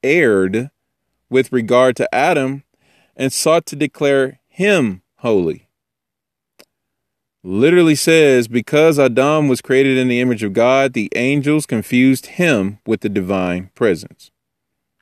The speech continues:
Goes on to say this can be compared to a king and a perfect, or in a prefect,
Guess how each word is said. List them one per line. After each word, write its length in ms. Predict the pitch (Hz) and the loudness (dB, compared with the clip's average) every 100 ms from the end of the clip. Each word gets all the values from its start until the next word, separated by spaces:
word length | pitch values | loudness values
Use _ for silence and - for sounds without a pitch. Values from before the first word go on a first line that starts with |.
| _ _ _ _ _ - - - - _ _ _ _ _ _ _ - | _ _ _ _ _ -20 -18 -16 -18 _ _ _ _ _ _ _ -6
Goes 340 | 110 151 170 156 | 2 4 4 2
on 180 | 165 | 0
to 60 | 147 | 0
say 300 | - 170 175 | 0 2 2
this 200 | 151 156 | 0 -2
can 140 | 151 | -2
be 140 | 139 139 | 0 0
compared 440 | 127 147 147 147 | -2 0 2 2
to 220 | - 147 123 | 2 2 4
a 200 | 131 120 | 2 2
king 600 | - 165 180 180 180 - | -2 -2 0 0 -2 -2
and 300 | 139 143 - | -2 -2 0
a 200 | 123 113 _ | 0 -2 _
perfect, 880 | - 170 185 - 175 180 - - _ _ _ _ _ _ _ _ _ _ _ _ _ _ _ _ - | -2 2 0 0 0 0 -2 -16 _ _ _ _ _ _ _ _ _ _ _ _ _ _ _ _ -4
or 160 | 127 139 | 0 0
in 80 | 131 | 0
a 100 | 117 | -2
prefect, 720 | - 208 190 131 92 - | -2 -2 0 0 -2 -4